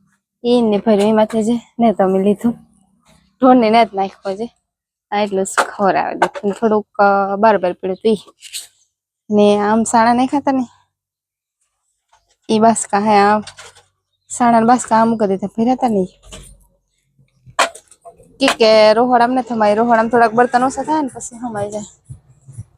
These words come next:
તાલા કરતા ઈમાં ને ઈમાં રાખવા જોઈએ. આ ઓહરી બાર બાર આ કઈ નડે ને વાસળી એ ઓલા ઠારિયામાં ઈ બાંધતી હતી ના હાલે.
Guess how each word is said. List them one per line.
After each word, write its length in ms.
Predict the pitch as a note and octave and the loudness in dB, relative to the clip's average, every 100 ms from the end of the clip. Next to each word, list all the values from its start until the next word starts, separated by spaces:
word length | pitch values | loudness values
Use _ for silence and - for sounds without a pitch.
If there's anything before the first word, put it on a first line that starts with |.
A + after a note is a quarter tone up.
| _ - | _ 0
તાલા 240 | A3+ A3+ | 4 4
કરતા 320 | A3 - G#3+ | 2 2 0
ઈમાં 320 | G#3 A3 G3+ | 2 -2 -4
ને 60 | G3 | -4
ઈમાં 140 | G#3+ C4 - - | -4 -8 -14 -2
રાખવા 360 | G3+ G#3+ - F3+ | 0 0 -2 0
જોઈએ. 140 | G3 | 2
આ 100 | G3+ | 4
ઓહરી 260 | G#3+ A3 G3+ | 2 2 0
બાર 180 | G3+ | 0
બાર 140 | G3 G#3 | 2 2
આ 140 | A3 | 2
કઈ 160 | A#3 A#3 | 0 0
નડે 280 | B3 C4 C4+ | 2 2 0
ને 120 | G#3 G#3+ | -2 -2
વાસળી 420 | A#3 B3 A#3+ A#3+ | -4 -2 2 4
એ 60 | |
ઓલા 280 | A#3 A#3+ A#3 | 4 4 4
ઠારિયામાં 400 | A#3+ B3 B3 A#3+ | 2 0 0 -2
ઈ 260 | A#3+ B3 A#3+ _ _ _ _ _ _ _ - | -4 -4 -6 _ _ _ _ _ _ _ 0
બાંધતી 440 | A#3+ C4 G3+ G#3+ | 2 2 2 -2
હતી 160 | F#3+ G#3 | -2 -2
ના 340 | A3 G#3+ G#3 | -2 0 0
હાલે. 260 | A3+ G#3+ G#3+ | 0 0 -2